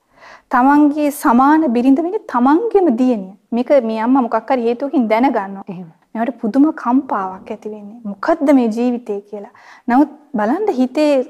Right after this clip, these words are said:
Speaker 1: හයිය පැවිදි වෙලා ඒව හිතන්නේ නැතුව හිත සමාධිමත් කළ ධර්මය අවබෝධ කරන්නේ.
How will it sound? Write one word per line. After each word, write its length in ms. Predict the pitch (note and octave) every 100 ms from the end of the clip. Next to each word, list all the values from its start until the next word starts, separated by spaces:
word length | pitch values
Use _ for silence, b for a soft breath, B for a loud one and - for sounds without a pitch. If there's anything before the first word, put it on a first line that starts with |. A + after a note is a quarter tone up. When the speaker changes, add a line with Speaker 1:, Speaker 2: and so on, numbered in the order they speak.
| - - -
Speaker 1:
හයිය 520 | - B3 C#4+ A#3+ C4 - b b _ _
පැවිදි 420 | C4+ A3 C4+ D4
වෙලා 300 | D4+ B3 B3
ඒව 200 | B3 A3 D#4+
හිතන්නේ 460 | D4 A#3 C4+ D#4+
නැතුව 280 | G4 F#4+ C#4+
හිත 220 | - A#3+ B3+
සමාධිමත් 680 | A3 G#3+ A3+ B3+ B3+ A#3+ -
කළ 180 | A#3
ධර්මය 320 | G#3 G#3 B3 G#3
අවබෝධ 400 | G#3+ A3+ G#3 G3+
කරන්නේ. 380 | - - A#3+